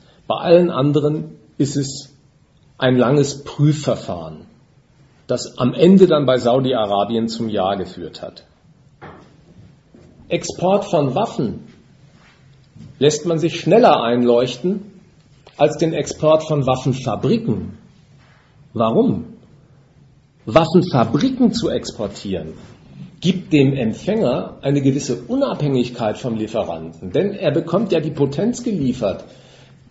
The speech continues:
den ganzen Kram selber herstellen zu können,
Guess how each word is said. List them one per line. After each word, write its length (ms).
den 160
ganzen 400
Kram 420
selber 380
herstellen 580
zu 140
können, 480